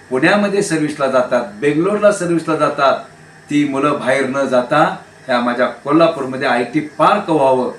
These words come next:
आणि आयटी पार्कमध्ये माझे कोल्हापूरची मुले शिकावीत अशी माझी या ठिकाणी माझ्या नेत्यांची इच्छा फार आहे. आदरणीय बंटी पाटील साहेबांनी हा एक संकल्प तयार केलेला आहे म्हणून त्यांनी म्हटलेलं आहे,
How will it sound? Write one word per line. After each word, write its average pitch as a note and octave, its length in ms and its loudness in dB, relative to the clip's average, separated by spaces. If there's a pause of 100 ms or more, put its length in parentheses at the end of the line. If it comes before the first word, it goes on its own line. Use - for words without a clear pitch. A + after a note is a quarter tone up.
(220)
आणि B2+ 140 -2
आयटी B2+ 280 0
पार्कमध्ये C3 580 -2
माझे B2 200 -4
कोल्हापूरची B2+ 560 -4
मुले B2 240 -2
शिकावीत F3+ 500 2 (360)
अशी C#3 280 -2
माझी B2 680 2 (260)
या C#3 120 4
ठिकाणी C3 440 -2
माझ्या B2 320 -2
नेत्यांची A#2+ 640 -4
इच्छा A#2 240 -6 (100)
फार A2 180 0
आहे. G#2+ 140 -2 (280)
आदरणीय B2 360 -2
बंटी B2 320 0
पाटील C3+ 340 -2
साहेबांनी B2+ 600 -2 (220)
हा B2+ 140 4
एक C3+ 220 -2
संकल्प C#3 920 -2 (600)
तयार D3+ 220 4
केलेला C3+ 340 0
आहे B2 120 2 (280)
म्हणून C#3+ 240 0
त्यांनी D3 260 0
म्हटलेलं F#3+ 540 4
आहे, C#3+ 200 6